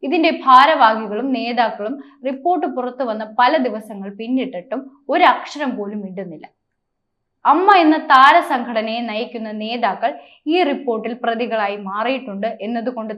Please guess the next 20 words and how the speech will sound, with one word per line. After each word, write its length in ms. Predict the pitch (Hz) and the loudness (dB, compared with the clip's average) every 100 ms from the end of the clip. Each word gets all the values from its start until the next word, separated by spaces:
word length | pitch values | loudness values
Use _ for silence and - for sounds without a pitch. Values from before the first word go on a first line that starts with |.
| 208 | -4
തന്നെയാണ് 440 | 214 254 185 190 190 | -2 -4 -6 -10 -14
മിണ്ടാട്ടമില്ലാതെ 840 | 196 208 220 226 220 190 190 196 196 | -12 -4 -4 -4 -6 -6 -8 -8 -10
വന്നതിന്റെ 400 | 190 190 180 202 - | -12 -14 -14 -10 -4
കാരണം. 320 | 240 196 - _ _ _ _ _ _ _ _ 339 | -2 -4 -12 _ _ _ _ _ _ _ _ 8
താരസംഘടനാ 800 | 330 381 415 349 302 302 311 311 262 | 10 10 8 2 0 2 2 2 0
നേതാക്കളുടെ 540 | 247 254 262 254 226 233 | 2 2 2 0 -4 -6
സ്ഥിതി 260 | 247 233 262 | -6 -4 -2
മാത്രമല്ല, 440 | 190 185 196 165 147 _ _ | -4 -6 -12 -12 -14 _ _
ചലച്ചിത്ര 480 | 311 294 339 392 415 320 | 4 4 4 2 2 4
മേഖലയിലെ 500 | 285 277 247 233 226 233 | 2 2 0 0 -4 0
സാങ്കേതിക 560 | 233 233 254 254 226 214 | 2 2 2 0 -2 -6
പ്രവർത്തകരുടെ 560 | 220 214 214 220 208 202 202 | -4 -6 -6 -8 -8 -10 -6
സംഘടനയായ 600 | 202 190 208 208 196 185 254 208 208 | -6 -6 -6 -6 -6 -10 -14 -10 -4
മാക്ട, 400 | 220 269 - 214 254 - | -2 -2 -4 -4 -4 -6
ഫെഫ്ക 460 | 240 247 247 - 320 320 | -8 -8 -6 0 0 0
തുടങ്ങിയ 300 | 214 214 214 226 | -6 -8 -8 -8
സംഘടനകളുടെ 720 | 214 247 247 233 214 208 208 214 | -6 -6 -6 -6 -6 -6 -8 -8
നേതാക്കളും 520 | 220 220 214 214 277 - _ _ 240 | -4 -4 -2 -6 -8 -10 _ _ -2
എവിടെയോ 320 | 262 277 254 247 | 0 2 2 0
ഒളിച്ചിരിക്കുകയാണ്. 800 | 202 247 247 202 180 160 151 - | -2 -8 -10 -10 -12 -14 -14 -16